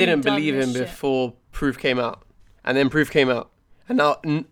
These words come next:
Speaker 1: hardly anyone believes him.
Speaker 2: Wait, what are you talking about?
Speaker 1: Jussie
Speaker 2: Jussie?
Speaker 1: Smollett.
Speaker 2: You, yeah, you believed it.
Speaker 1: I didn't believe it. I, f-, I believed on the first day.
Speaker 2: Yeah.
Speaker 1: Then after, like,
Speaker 2: You
Speaker 1: two
Speaker 2: tweeted.
Speaker 1: days,
Speaker 2: Oh, okay.
Speaker 1: I was like, "Whoa, whoa, whoa, whoa, whoa."
Speaker 2: It's a bit much.
Speaker 1: There's no proof.
Speaker 2: Yeah.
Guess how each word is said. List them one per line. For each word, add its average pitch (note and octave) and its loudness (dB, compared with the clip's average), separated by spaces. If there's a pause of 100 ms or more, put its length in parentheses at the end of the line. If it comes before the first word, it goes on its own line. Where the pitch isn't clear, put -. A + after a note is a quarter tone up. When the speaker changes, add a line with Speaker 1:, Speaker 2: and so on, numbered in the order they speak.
Speaker 1:
hardly D3 2
anyone D3 4
believes B2 -2
him. - -10
Speaker 2:
Wait, G#3+ -10
what A#3+ -6
are - -6
you C4 -14
talking G#3 -16
about? E3 -20 (200)
Speaker 1:
Jussie - -6
Speaker 2:
Jussie? C3 -2
Speaker 1:
Smollett. D3+ 0 (240)
Speaker 2:
You, A3+ -12 (140)
yeah, A3+ -6
you A3 -8
believed G#3+ -12
it. - -20 (380)
Speaker 1:
I D3 4
didn't D#3 2
believe A#2+ -4
it. - -12 (160)
I, C#3 4
f-, C#3+ -2
I D3+ 2
believed D3+ -2
on D#3+ 0
the C3+ 0
first B2+ -2
day. D3+ -2 (200)
Speaker 2:
Yeah. G3+ -16
Speaker 1:
Then C#3 -2
after, D#3 0
like, A2+ -6
Speaker 2:
You A#3 -6
Speaker 1:
two D#3 -2
Speaker 2:
tweeted. - -2
Speaker 1:
days, D3+ 0
Speaker 2:
Oh, G#3 -6
okay. F#3+ -14 (100)
Speaker 1:
I C#3 2
was C#3+ 2
like, B2+ 0
"Whoa, C#3+ -6
whoa, G3 -2
whoa, E3+ -4
whoa, D#3 0
whoa." C#3 -6 (800)
Speaker 2:
It's - -20
a G#3+ -18
bit G3 -18
much. - -20
Speaker 1:
There's C3 -6
no C3 -4
proof. D#3+ -12 (160)
Speaker 2:
Yeah. G#3 -14